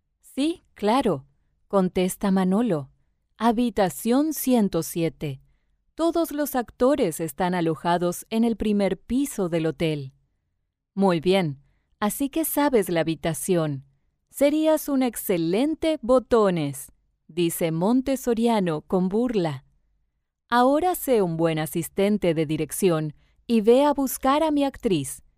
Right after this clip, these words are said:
que no tenemos todo el día". Esta muchacha, Monte Soriano señala a Camila Osorio, la protagonista de esa temporada de Hospital Paradiso,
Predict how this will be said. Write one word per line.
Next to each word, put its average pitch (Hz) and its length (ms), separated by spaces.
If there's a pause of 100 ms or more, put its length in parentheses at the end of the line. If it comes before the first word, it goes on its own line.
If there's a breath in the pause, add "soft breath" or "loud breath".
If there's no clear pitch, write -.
(140)
que 208 160
no 208 160
tenemos 185 640
todo 175 360
el 151 120
día". 151 420 (1000)
Esta 277 320
muchacha, 202 840 (480)
Monte 180 360
Soriano 170 600
señala 185 640
a 165 60
Camila 185 640
Osorio, 160 640 (300)
la 208 180
protagonista 214 1000
de 220 220
esa 170 200
temporada 170 840
de 196 160
Hospital 208 580
Paradiso, 180 840